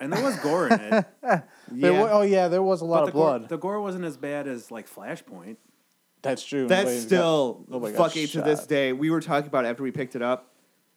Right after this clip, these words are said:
Speaker 3: uh, and I mentioned, I was like, "It's rated R." I'm like, "That's so weird." And then I was like, "Killing Joke was rated R," and I still don't understand why that was really
Speaker 1: There weren't any, like, F-bombs or
Speaker 3: fully rated R, as opposed to, like, Flashpoint, where y-, y-, there's literally, like, a camera one inside.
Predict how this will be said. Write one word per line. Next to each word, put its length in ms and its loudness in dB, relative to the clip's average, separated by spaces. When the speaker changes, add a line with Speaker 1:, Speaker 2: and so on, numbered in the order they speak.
Speaker 3:
uh, 460 -2
and 100 -4
I 120 -4
mentioned, 280 -6
I 60 -4
was 40 -8
like, 100 -10
"It's 120 -16
rated 220 -10
R." 180 -12
I'm 80 -16
like, 80 -16
"That's 160 -20
so 140 -8
weird." 240 -6
And 100 -6
then 60 -4
I 20 -2
was 100 -4
like, 160 -10
"Killing 260 -6
Joke 180 -6
was 100 -12
rated 180 -8
R," 60 -6
and 100 -6
I 40 -8
still 180 -10
don't 100 -4
understand 380 -6
why 140 -4
that 160 -2
was 180 -8
really 240 -4
Speaker 1:
There 180 -10
weren't 240 -6
any, 100 -10
like, 200 -8
F-bombs 580 -12
or 60 -10
Speaker 3:
fully 300 4
rated 340 2
R, 460 2
as 160 -2
opposed 480 -4
to, 80 -4
like, 460 -4
Flashpoint, 720 -4
where 360 -10
y-, 160 -20
y-, 180 -12
there's 220 -8
literally, 280 -2
like, 200 -6
a 40 -14
camera 360 -8
one 420 -6
inside. 640 -8